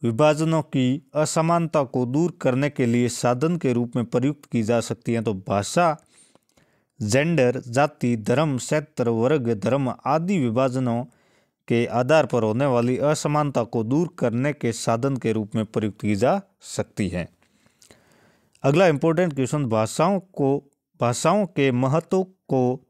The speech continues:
हमारे संविधान की किस अनुसूची में स्वीकारा गया है? तो ये आठवीं अनुसूची में स्वीकारा गया है। अगला क्वेश्चन इंपॉर्टेंट,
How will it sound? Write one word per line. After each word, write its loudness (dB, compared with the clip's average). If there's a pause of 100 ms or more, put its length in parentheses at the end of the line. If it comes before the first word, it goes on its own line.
(760)
हमारे 0
संविधान 2
की -2
किस -4
अनुसूची -2 (720)
में 2
स्वीकारा 0
गया 2
है? -2
तो -4
ये -2 (100)
आठवीं -2
अनुसूची -4
में 0
स्वीकारा -2
गया -2
है। -4 (3750)
अगला 0
क्वेश्चन -4
इंपॉर्टेंट, 0